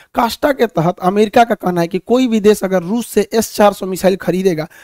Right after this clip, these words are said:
तो उस पर ये लोग प्रतिबंध लगाएंगे। तुर्की ने खरीदा, उस पर भी प्रतिबंध लगा दिए, चाइना ने खरीदा, उस पर भी प्रतिबंध लगा दिए। भारत पर अभी तक इन्होंने कोई स्टेटमेंट दिया नहीं है और ये प्रतिबंध बहुत नहीं लगा पाएंगे।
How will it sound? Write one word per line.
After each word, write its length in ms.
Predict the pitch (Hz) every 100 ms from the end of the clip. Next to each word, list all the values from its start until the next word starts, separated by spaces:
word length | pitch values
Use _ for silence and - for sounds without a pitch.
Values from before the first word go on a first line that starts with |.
| _
तो 80 | -
उस 120 | 240
पर 140 | - 240
ये 120 | 233
लोग 180 | 233 -
प्रतिबंध 400 | 175 185 175 165
लगाएंगे। 360 | 139 131 135 - - _
तुर्की 340 | - 214 190 240
ने 80 | 226
खरीदा, 340 | - 202 185
उस 200 | 165 156
पर 160 | - 170
भी 100 | 196
प्रतिबंध 400 | 185 - 190 190
लगा 220 | 175 175
दिए, 180 | 175 196 - _ _
चाइना 280 | 214 247 285
ने 120 | 269
खरीदा, 320 | 226 208 196
उस 200 | 190 185
पर 180 | - 208
भी 100 | 208
प्रतिबंध 420 | 240 170 151 143
लगा 240 | 135 127 127
दिए। 180 | 123 151 _ - _
भारत 360 | 190 185 214 269 -
पर 60 | 240
अभी 280 | - 196 220
तक 160 | 220 226
इन्होंने 280 | 214 214
कोई 260 | 208 214 208
स्टेटमेंट 520 | - 190 185 220 208
दिया 220 | 151 185
नहीं 200 | 190 196
है 80 | 220
और 140 | 233 214
ये 80 |
प्रतिबंध 420 | 220 202 226 220 240
बहुत 300 | 190 196 190
नहीं 220 | 165 180
लगा 200 | 151 135
पाएंगे। 320 | - 135 147